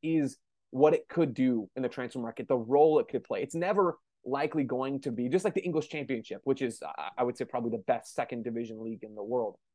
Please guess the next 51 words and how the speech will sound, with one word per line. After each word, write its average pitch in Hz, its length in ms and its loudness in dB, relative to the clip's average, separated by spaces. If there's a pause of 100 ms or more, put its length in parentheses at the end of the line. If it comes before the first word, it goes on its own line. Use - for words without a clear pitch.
(220)
Just 180 140 -2
like 208 100 2
the 185 100 0
English 170 220 0
Championship 160 420 -4
is 120 80 -2
never 143 260 0
going 135 280 -2
to 127 80 -8
be 131 220 -2
this 120 200 -2
massive 120 640 0 (560)
news 135 440 4
hub 139 420 4 (100)
for 147 120 0
transfer 139 420 -4
windows. 139 440 2
It's 165 180 -6
never 226 200 4
gonna 151 220 -2
be 165 220 -4
that 120 220 0
because 127 200 0
there'll 143 140 0
always 156 300 2
be 135 120 -2
the 123 140 -2
second 120 260 -10
division. 123 420 -4 (480)
But 151 100 -2
with 170 100 -2
the 170 80 -4
U 180 160 2
S - 140 0
L, 165 180 4
there's 151 140 2
a - 60 -4 (120)
huge 175 240 -4
market 123 340 -6
for 131 80 -4
American 120 420 -6
players 113 280 -2
that 117 80 -4
are 123 40 -2
generally 139 480 0
undervalued. 120 720 -2
There's 123 180 -6
still 143 140 0
the 135 140 0
sense 123 300 -8
that - 180 2